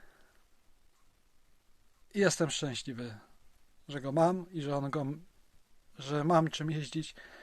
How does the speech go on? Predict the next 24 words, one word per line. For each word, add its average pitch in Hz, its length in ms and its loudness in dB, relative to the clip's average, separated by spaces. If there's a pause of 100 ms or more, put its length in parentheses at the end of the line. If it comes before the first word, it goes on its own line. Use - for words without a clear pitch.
(260)
żeby 143 200 0
wzmocnić 151 560 0
nogi, 143 260 -2
bo 135 120 -4
mi 127 100 -6
siadają 127 400 -4
po 131 120 -12
prostu. - 380 -12 (280)
Radioterapia 165 640 4
swoje 139 280 -6
zrobiła 135 340 -6
swego 127 320 -10
czasu. - 320 -12 (1600)
Cały 165 180 8
czas 175 200 4
się - 160 0
staram 156 460 2
od 135 140 -4
trzech 147 260 0
dekad 135 520 -6 (1080)
utrzymać 160 420 2
jako 151 220 0
takie 135 300 -6
zdrowie. 120 460 -8